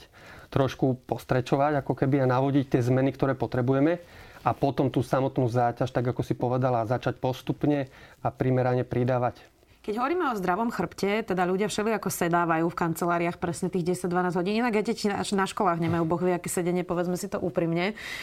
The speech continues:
Speaker 2: Tak aby som mala zdravý chrbát, je najpodstatnejšie, aby som mala pevný stred tela. Je to niečo, na čo by sa človek mal sústrediť? Kto možno nechce cvičiť, ehm, ehm, nejako, ehm, športovejšie, nepotrebuje vlastne nejaké, nejaké vysoké výkony, ale chce byť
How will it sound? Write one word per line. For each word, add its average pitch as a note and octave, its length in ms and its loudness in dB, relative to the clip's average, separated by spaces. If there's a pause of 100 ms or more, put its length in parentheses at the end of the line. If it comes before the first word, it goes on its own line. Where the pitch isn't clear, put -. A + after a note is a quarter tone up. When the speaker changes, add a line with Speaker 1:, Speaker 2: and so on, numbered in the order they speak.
(220)
Speaker 2:
Tak - 160 -4
aby A3 160 0
som C#4+ 160 0
mala C#4+ 160 2
zdravý A#3 240 0
chrbát, B3+ 320 -2
je B3 80 0
najpodstatnejšie, A#3+ 960 -2
aby G3+ 160 -2
som A#3+ 240 -2
mala A#3+ 80 2
pevný G#3+ 320 -2
stred A#3+ 320 -4
tela. A#3 240 -2
Je A3+ 80 -2
to B3 160 -4
niečo, A3+ 240 -2
na G#3+ 160 -2
čo - 80 -6
by A3 80 -4
sa F#3+ 160 -4
človek A3 240 -2
mal G#3+ 160 0
sústrediť? A3 480 -4
Kto B3+ 80 -2
možno D#4 240 2
nechce G3+ 240 -4
cvičiť, F3+ 560 -2
ehm, E3 320 0 (480)
ehm, E3 280 0 (120)
nejako, E3+ 240 -2 (240)
ehm, D#3 480 -4
športovejšie, G3+ 800 0
nepotrebuje F3 560 -2
vlastne D#3+ 400 -2
nejaké, D#3+ 320 -2
nejaké E3 320 -2
vysoké F3+ 400 0
výkony, F#3 720 0
ale F3 320 0
chce - 160 -2
byť G#3 240 -2